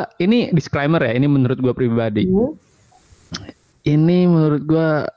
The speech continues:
Speaker 1: eh, bentuk pemerataan penduduk. Ini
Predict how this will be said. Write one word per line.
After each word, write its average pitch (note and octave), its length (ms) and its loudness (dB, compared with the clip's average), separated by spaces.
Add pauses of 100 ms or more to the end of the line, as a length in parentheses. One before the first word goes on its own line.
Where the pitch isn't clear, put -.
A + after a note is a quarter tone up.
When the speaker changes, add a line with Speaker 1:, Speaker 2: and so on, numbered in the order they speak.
(420)
Speaker 1:
eh, B2 880 0
bentuk C3 400 0
pemerataan B2+ 400 0
penduduk. A#2 480 0 (320)
Ini E3+ 400 0